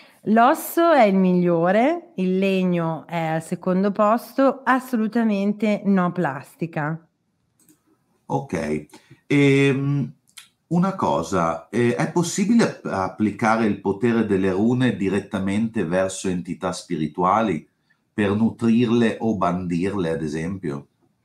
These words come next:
Speaker 1: Is it possible to apply the power of runes directly toward the spiritual entities,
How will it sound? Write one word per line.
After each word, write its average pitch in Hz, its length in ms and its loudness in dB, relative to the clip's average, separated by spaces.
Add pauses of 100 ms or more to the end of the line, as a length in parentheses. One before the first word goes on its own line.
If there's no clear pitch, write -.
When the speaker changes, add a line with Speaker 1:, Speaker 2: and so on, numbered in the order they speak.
(600)
Speaker 1:
Is 226 200 2
it 240 160 -2
possible 294 540 2
to 226 220 2
apply 208 720 4
the 180 120 -2
power 196 600 0
of 175 300 -2
runes 190 500 0
directly 190 1080 0
toward 170 480 -2
the 165 80 -6
spiritual 185 840 -2
entities, 254 840 4